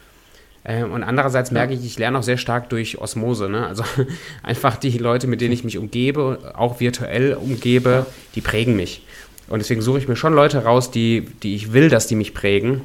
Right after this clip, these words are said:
Speaker 1: Und von denen höre ich halt
Speaker 2: Mhm.
Speaker 1: permanent Hörbücher und Podcasts. Und ich hau mich schon sehr viel zu mit, mit Informationen.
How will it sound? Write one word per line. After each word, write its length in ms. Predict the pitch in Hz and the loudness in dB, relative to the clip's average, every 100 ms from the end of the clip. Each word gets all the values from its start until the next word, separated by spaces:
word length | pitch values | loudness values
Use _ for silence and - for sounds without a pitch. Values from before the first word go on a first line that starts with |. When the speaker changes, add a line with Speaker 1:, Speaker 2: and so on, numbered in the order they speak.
| - - | -12 -6
Speaker 1:
Und 220 | 110 113 | -2 0
von 120 | 110 | 0
denen 160 | 107 113 | 0 0
höre 120 | 113 | 0
ich 120 | 120 117 | 0 0
halt 380 | 104 104 - - | 0 0 -4 -4
Speaker 2:
Mhm. 80 | 127 | 0
Speaker 1:
permanent 440 | 120 110 104 - 107 | 2 2 2 0 0
Hörbücher 560 | 110 107 107 107 101 | 0 0 -4 0 0
und 180 | 95 101 | 2 -2
Podcasts. 640 | 113 - - 92 98 - - | -4 -6 -6 -2 -2 -2 -4
Und 220 | 101 98 - - - - | -4 -4 -10 -20 -18 -10
ich 240 | - - | -8 2
hau 80 | 135 | 4
mich 160 | 143 | 4
schon 180 | 135 123 | 4 2
sehr 180 | 110 120 | 4 0
viel 460 | 123 117 117 - - | 2 0 2 -2 -10
zu 220 | - - 120 | -8 0 4
mit, 340 | 120 107 101 - | 4 2 -2 -4
mit 200 | 104 - | -4 -4
Informationen. 880 | 110 - 101 98 - 101 110 135 | -12 -6 -4 -4 -2 0 0 0